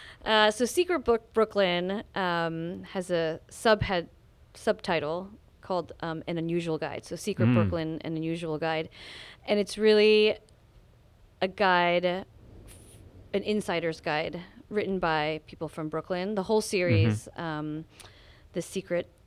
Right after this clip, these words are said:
Speaker 1: Book series, are all written by people that live in the various places that they take place.
Speaker 2: Sure.
Speaker 1: So,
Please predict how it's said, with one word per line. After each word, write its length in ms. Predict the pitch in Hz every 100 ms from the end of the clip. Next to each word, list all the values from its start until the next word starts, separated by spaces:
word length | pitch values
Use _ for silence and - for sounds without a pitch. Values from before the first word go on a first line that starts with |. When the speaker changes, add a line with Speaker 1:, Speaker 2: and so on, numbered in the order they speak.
| -
Speaker 1:
Book 180 | 170 -
series, 560 | - 170 160 160 - - _ - -
are 120 | 175
all 220 | 165 165
written 300 | 160 156 160
by 100 | 151
people 300 | 147 160 156
that 180 | 147 -
live 400 | 156 151 170 - - - _ _ _
in 340 | - 156 147 151
the 100 | 156
various 720 | 156 156 - 165 - - - - - -
places 400 | - 190 - 170
that 120 | -
they 80 | -
take 240 | - 175 -
place. 400 | - 175 - - -
Speaker 2:
Sure. 300 | - 98 98
Speaker 1:
So, 800 | - - 185 165 165 160 160 156